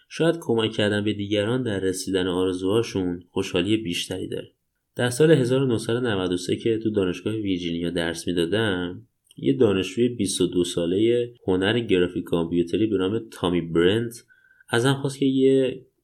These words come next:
کار تحقیقی در گروه تحقیقتون بهش بدم. بعد از اینکه راجع به زندگی و هدفاش حرف زدیم، گفتش که عجب، من همیشه توی دوران کودکیم یه رویایی داشتم.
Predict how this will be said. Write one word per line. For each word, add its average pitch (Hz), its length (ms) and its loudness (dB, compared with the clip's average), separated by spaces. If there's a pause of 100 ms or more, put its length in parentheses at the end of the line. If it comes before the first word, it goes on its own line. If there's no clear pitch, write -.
(140)
کار 120 280 0
تحقیقی 98 520 0
در 107 140 4
گروه 90 300 2
تحقیقتون 95 540 -2
بهش 101 240 2
بدم. - 280 -6 (340)
بعد 131 180 0
از 160 140 6
اینکه 156 180 2
راجع 117 260 2
به 143 80 2
زندگی 107 560 0
و 120 80 -2
هدفاش 95 800 -2 (360)
حرف 101 300 -4
زدیم، 110 760 0 (240)
گفتش 147 380 -2
که - 280 0 (120)
عجب، 120 400 2
من 127 160 2
همیشه 123 520 -2 (200)
توی 117 180 4
دوران 98 340 2
کودکیم 95 400 0
یه 123 160 4
رویایی 95 440 2
داشتم. - 300 -14